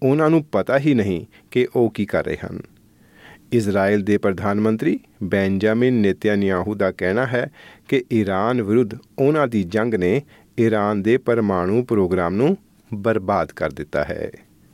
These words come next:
ਸੰਯੁਕਤ ਰਾਜ ਦੇ ਖੁਫੀਆ ਸੂਤਰਾਂ ਦਾ ਕਹਿਣਾ ਹੈ ਕਿ ਪਿਛਲੇ ਹਫ਼ਤੇ ਦੇ ਅੰਤ ਵਿੱਚ ਈਰਾਨ ਦੇ ਤਿੰਨ ਪਰਮਾਣੂ ਟਿਕਾਣਿਆਂ ਉੱਤੇ ਅਮਰੀਕੀ ਫੌਜੀ ਹਮਲਿਆਂ ਨੇ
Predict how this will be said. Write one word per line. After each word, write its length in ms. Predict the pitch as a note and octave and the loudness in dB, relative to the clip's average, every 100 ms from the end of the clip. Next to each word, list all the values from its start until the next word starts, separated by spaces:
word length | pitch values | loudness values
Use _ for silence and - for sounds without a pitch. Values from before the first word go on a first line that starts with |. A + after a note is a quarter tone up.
| _ - _ _ _ _ _ _ _ _ _ _ _ _ - - - | _ -20 _ _ _ _ _ _ _ _ _ _ _ _ -20 -20 -8
ਸੰਯੁਕਤ 400 | - E3 F3 D#3 | 0 0 0 0
ਰਾਜ 220 | C#3+ C#3+ | 2 2
ਦੇ 220 | C#3+ D3 | 2 0
ਖੁਫੀਆ 440 | - A2 G2 A2 A#2 | 0 -4 0 0 0
ਸੂਤਰਾਂ 420 | - G2 G2+ F#2 | -4 -4 -2 0
ਦਾ 120 | F2+ | -2
ਕਹਿਣਾ 320 | F2+ E2+ F2 F#2+ | -2 -4 -2 -2
ਹੈ 220 | G2+ - - _ _ | -4 -6 -10 _ _
ਕਿ 100 | C3 | -6
ਪਿਛਲੇ 440 | - A#2+ - D3 | -2 -2 0 -2
ਹਫ਼ਤੇ 380 | - A#2 - G#2+ | 0 -6 -2 0
ਦੇ 180 | F#2 G2 - | 2 0 -2
ਅੰਤ 220 | B2+ G#2+ | -6 -4
ਵਿੱਚ 300 | D#2+ C#2+ - - - - - _ A#2+ | -6 -6 -12 -20 -20 -20 -20 _ 0
ਈਰਾਨ 420 | G#2+ G#2 A#2 A#2 | 0 0 0 0
ਦੇ 220 | C3 C3+ - | 0 0 0
ਤਿੰਨ 180 | B2 B2+ | -2 0
ਪਰਮਾਣੂ 520 | C3 A2+ G2+ F2+ G2+ | 2 0 2 0 0
ਟਿਕਾਣਿਆਂ 520 | G#2+ G#2+ F#2+ D#2+ F#2 G#2 | 0 -2 -2 -2 -2 -2
ਉੱਤੇ 420 | G2+ - G#2+ D3 - - - - C3+ | -2 -2 -2 -2 -8 -20 -20 -8 -2
ਅਮਰੀਕੀ 560 | C3 C3+ C#3+ C#3 D3+ D3+ | 0 2 0 0 2 2
ਫੌਜੀ 500 | - G2+ F#2+ A2 B2 | 2 0 2 0 0
ਹਮਲਿਆਂ 380 | A#2 F#2+ A2+ F#2 | 0 0 0 0
ਨੇ 180 | D#2+ | -4